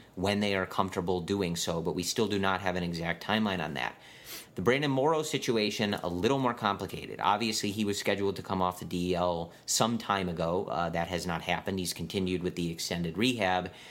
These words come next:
And we got word over the last couple days that he was going to be getting more tests.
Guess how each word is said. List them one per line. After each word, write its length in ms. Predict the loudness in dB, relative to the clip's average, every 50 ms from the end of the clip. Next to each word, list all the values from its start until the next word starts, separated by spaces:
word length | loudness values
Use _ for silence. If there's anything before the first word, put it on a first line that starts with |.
| -18 -20 -20 -20 -18 -16 -6 -2
And 300 | 0 2 2 2 2 0
we 80 | 2 2
got 280 | 4 4 4 2 0
word 580 | 2 2 4 4 4 2 0 0 -2 -4 -6 -8 -12 -20 -20 -20 -20 -20 -20 -20 -20 -16 -14 -14 -6 -4
over 140 | 0 2 2
the 80 | 2 4
last 320 | 4 2 2 0 -2 -4
couple 220 | -6 -4 -4 -2
days 600 | 2 2 2 4 4 2 2 2 0 0 -2 -4 -6 -6
that 340 | -2 0 2 2 2 0 -2
he 280 | -6 -6 -2 -2 0 0
was 200 | 0 0 0 2
going 340 | 2 2 2 2 0 -2 -2
to 100 | -4 -2
be 120 | -2 0
getting 320 | 2 2 2 2 2 0
more 460 | 0 0 2 2 2 2 4 4 2 0
tests. 920 | -2 -6 -8 -2 0 0 0 0 -2 -2 -2 -4 -4 -2 0 0 0 0